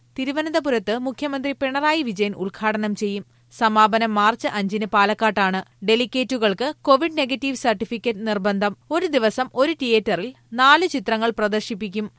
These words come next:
അന്താരാഷ്ട്ര മത്സര വിഭാഗം, ലോക സിനിമാ വിഭാഗം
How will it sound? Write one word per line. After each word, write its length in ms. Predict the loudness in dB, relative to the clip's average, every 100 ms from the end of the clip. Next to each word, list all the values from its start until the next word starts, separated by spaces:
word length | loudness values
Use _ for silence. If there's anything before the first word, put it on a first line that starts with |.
| -4
അന്താരാഷ്ട്ര 580 | 0 6 6 6 2 0
മത്സര 420 | 0 0 0 -2
വിഭാഗം, 480 | -2 -4 -2 -2 -4 _ _ _ 0
ലോക 300 | 4 4 2
സിനിമാ 420 | 0 -4 0 0
വിഭാഗം 540 | 0 -4 0 0 -2